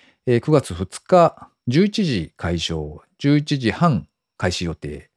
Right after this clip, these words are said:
えー、終了予定はですね、十五時四十五分頃というふうになっているそうです。参加費として二千百円ですね。えー、こちらピーティックスでチケット購入が必要になります。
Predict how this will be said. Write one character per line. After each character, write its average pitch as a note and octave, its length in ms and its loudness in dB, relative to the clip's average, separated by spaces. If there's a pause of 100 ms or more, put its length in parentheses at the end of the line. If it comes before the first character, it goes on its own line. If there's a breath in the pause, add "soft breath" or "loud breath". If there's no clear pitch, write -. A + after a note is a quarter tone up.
(580 soft breath)
え E3 60 2
ー、 - 20 -2
終 C#4 200 0
了 D#4 120 4
予 D#4 100 4
定 B2+ 180 4
は F2 120 4
で F2 100 -6
す - 120 -8
ね、 C3 100 0
十 D3+ 240 0
五 G3+ 100 4
時 B2+ 120 -2
四 E3 180 4
十 A2+ 160 0
五 F#2 100 2
分 A#2+ 200 -2
頃 F#3+ 260 4
と - 140 -2
い G2 60 2
う F#2 60 2
ふ E2+ 80 -6
う - 40 -2
に D#2 60 -2
な D2+ 100 -4
っ - 40 -12
て - 140 -14
い - 20 -12
る C#2+ 80 -14
そ C#2+ 160 -14
う C#2+ 40 -14
で D#2 100 -16
す。 - 300 -14 (440)
参 A3 160 2
加 B3+ 100 4
費 - 120 -2
と E3 160 2
し - 140 -4
て G3+ 120 2
二 C#3 120 2
千 F3+ 160 4
百 A2+ 320 0
円 F#3+ 140 4
で F3+ 60 2
す - 140 -4
ね。 A2 320 0
え C3 60 -4
ー、 - 20 -6
こ D3+ 100 -2
ち D#3+ 80 0
ら D#3+ 120 4
ピ A#3 160 0
ー A#3+ 60 -2
テ C#4 100 0
ィ C4+ 40 -2
ッ - 40 -12
ク - 100 -12
ス - 80 -10
で F#3+ 120 2
チ - 120 -10
ケ B2 80 2
ッ - 80 -2
ト G2 220 2
購 F#2+ 180 -4
入 E2 160 -2
が E3 240 4 (180)
必 - 200 -14
要 D#2 100 -6
に G2 80 -4
な F#2+ 100 -2
り D2 120 -10
ま C#2+ 160 -14
す。 - 220 -14